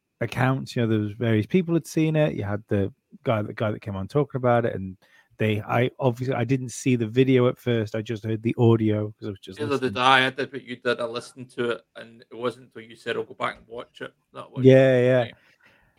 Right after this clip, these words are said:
Speaker 2: right.
Speaker 1: Um, so, but I, when I was at work, I, uh, I went and Googled the, well, I, I think I went to Twitter to find Corbell's tw-, Twitter page to look at the photograph of it,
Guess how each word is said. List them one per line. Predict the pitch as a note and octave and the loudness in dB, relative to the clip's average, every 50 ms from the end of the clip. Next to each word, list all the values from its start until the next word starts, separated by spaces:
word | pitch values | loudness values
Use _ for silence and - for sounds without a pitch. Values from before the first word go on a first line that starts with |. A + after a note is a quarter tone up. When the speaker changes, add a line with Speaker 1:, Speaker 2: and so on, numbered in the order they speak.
| _ - | _ -2
Speaker 2:
right. | - B2+ B2 A#2+ A#2+ A#2+ A#2+ A#2 | 2 4 4 6 6 4 4 2
Speaker 1:
Um, | A#2 A#2+ A#2+ - - | 0 -2 -8 -12 -12
so, | - - - D#3 C#3 C#3+ C#3 | -8 0 4 6 6 6 6
but | B2 E3+ E3+ D3 | 6 4 2 2
I, | D#3+ | 0
when | D#3 D3+ D#3+ D#3+ D#3+ | 2 4 6 6 8
I | D#3+ | 6
was | D3 C3+ C3+ | 6 4 4
at | A#2 | 4
work, | D3 C3+ D3 F3 C#3+ A#2 A#2+ C3 - - - - - | 8 10 10 10 10 10 8 4 2 -2 -8 -8 -2
I, | C3 B2+ B2 A#2+ A#2+ A#2+ A#2 A2+ A2 G#2+ G#2+ _ _ _ _ _ _ _ _ _ _ _ _ _ _ _ _ _ _ _ _ _ _ _ - - | 2 2 4 4 4 2 2 0 -2 -4 -8 _ _ _ _ _ _ _ _ _ _ _ _ _ _ _ _ _ _ _ _ _ _ _ -6 0
uh, | A#2 A2+ | 2 4
I | A#2 B2 - C3+ C3 | 4 4 4 6 6
went | C3 D3 C#3 | 6 6 4
and | C3 G#2+ | 2 4
Googled | C3 C3+ C#3+ C3 C#3 C3 A#2+ A#2+ | 4 6 6 6 4 2 2 2
the, | B2 A#2+ A#2+ A2+ A2 - - - | 0 0 0 0 -2 -6 -12 -8
well, | B2+ A2+ G#2 - G2+ | -6 -4 -4 -4 -4
I, | A2+ A2+ B2 A#2+ | -4 -4 -4 -4
I | A2+ | -6
think | - C3 B2 | -6 -4 -4
I | A#2 | -2
went | A2+ A#2 B2 A#2+ A#2 | -2 -2 -4 -6 -10
to | - - | -16 -16
Twitter | - - C3 C3 B2 - C3 | -4 0 0 0 0 -2 -6
to | A2+ - A#2 | -8 -8 -8
find | - - A#2 A2+ G#2+ | -6 -6 -4 -4 -6
Corbell's | - - A2 G#2 A2+ A2 A2 G#2 G#2 G2+ - - - - _ _ _ _ _ | -6 -6 -4 -2 -2 -4 -4 -6 -8 -8 -12 -14 -16 -18 _ _ _ _ _
tw-, | - - A#2+ A2 A2 G#2+ | -6 -4 -2 -2 -2 -2
Twitter | - - C#3 B2 | -2 -2 -4 -2
page | - - A2 A2+ A2 - - | -2 -2 -2 -4 -4 -4 -4
to | A#2+ | -2
look | A#2+ B2+ - - | -2 -2 -2 -4
at | - | -8
the | - - | -14 -6
photograph | - - C3+ D3 C#3 B2+ - A#2 G#2+ G2+ - - | 0 2 2 2 2 0 -4 -6 -6 -6 -6 -6
of | A2 A2 A#2 C#3 | -6 -4 -4 -4
it, | D3 | -4